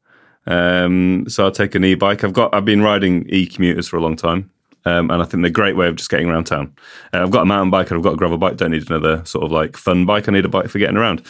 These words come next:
Um, the Musashi Lundy twenty, I got an email about it, like, a year and a half ago, popped into my inbox and just, uh, it, it sort of sprung out of me because the, the, the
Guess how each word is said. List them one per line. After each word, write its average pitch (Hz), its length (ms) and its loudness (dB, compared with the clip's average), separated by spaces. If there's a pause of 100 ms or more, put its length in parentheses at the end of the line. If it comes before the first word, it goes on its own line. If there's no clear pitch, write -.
(280)
Um, 110 360 0
the 120 260 4
Musashi 120 420 0
Lundy 120 200 4
twenty, 90 500 0
I 98 120 -2
got 123 120 2
an 113 80 4
email 104 320 2
about 80 320 -2
it, 80 160 -2
like, 82 240 -2
a 80 260 0
year 95 160 2
and 90 100 0
a - 20 0
half 87 260 -2
ago, 78 180 -4
popped - 240 -8
into 78 200 -6
my 76 120 -4
inbox 78 380 -8 (380)
and 92 180 0
just, 101 240 -2
uh, 98 160 0
it, 98 240 0
it 101 180 0
sort - 200 0
of 90 80 0
sprung 117 320 0
out 101 160 0
of 87 40 0
me 80 120 2
because 82 260 -4
the, 87 180 -2 (140)
the, 85 720 2
the - 180 -2